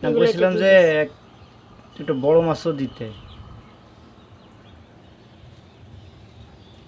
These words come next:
Speaker 1: একেবারেই তো ছোট।
Speaker 2: কি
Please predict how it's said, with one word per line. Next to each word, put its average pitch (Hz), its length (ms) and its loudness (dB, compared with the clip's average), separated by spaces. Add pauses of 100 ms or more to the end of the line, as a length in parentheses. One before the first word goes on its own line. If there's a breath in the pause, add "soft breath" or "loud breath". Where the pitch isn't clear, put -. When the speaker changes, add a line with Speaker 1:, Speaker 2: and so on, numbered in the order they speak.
(600)
Speaker 1:
একেবারেই 175 460 -2
তো 170 100 -8
ছোট। 147 340 -8 (1700)
Speaker 2:
কি 277 80 -10